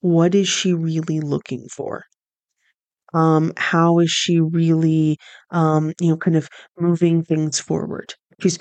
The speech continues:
she's working on becoming the ideal version of herself. Oh, hey, that's an excellent podcast idea.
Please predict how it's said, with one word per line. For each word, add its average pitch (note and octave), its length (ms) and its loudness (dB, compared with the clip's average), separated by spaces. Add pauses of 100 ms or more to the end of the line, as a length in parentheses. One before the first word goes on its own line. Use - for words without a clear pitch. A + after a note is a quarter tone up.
(160)
she's - 240 -2
working G3+ 240 2
on F#3+ 80 2
becoming F3+ 460 -2
the E3+ 220 -2
ideal D#3 760 -2
version D3 520 -2
of - 140 -6
herself. C#3+ 480 -6 (1200)
Oh, E3+ 180 4
hey, D#3+ 180 0
that's C#3+ 240 -4
an E3 80 -4
excellent D#3 380 -6
podcast D3+ 500 -8
idea. - 400 -8